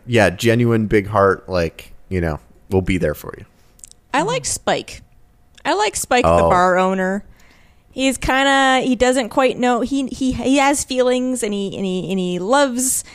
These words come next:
Speaker 2: and he, but he doesn't know how to say it, and he doesn't
Speaker 1: Mm-hmm.
Speaker 2: know how to move things forward,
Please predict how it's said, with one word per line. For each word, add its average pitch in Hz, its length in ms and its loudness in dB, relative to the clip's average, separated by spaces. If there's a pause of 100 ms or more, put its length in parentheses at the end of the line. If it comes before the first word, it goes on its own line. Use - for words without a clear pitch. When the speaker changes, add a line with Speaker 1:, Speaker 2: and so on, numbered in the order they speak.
(180)
Speaker 2:
and 214 120 0
he, 202 380 0
but 170 80 0
he 220 80 0
doesn't 262 300 2
know 208 100 0
how 220 80 -2
to 185 80 -2
say 160 280 -2
it, - 200 -6 (320)
and 208 140 0
he 202 40 2
doesn't 226 220 2
Speaker 1:
Mm-hmm. 240 80 2
Speaker 2:
know 294 60 2
how 226 60 2
to 220 60 2
move 226 200 2
things 214 260 -2
forward, 196 560 -2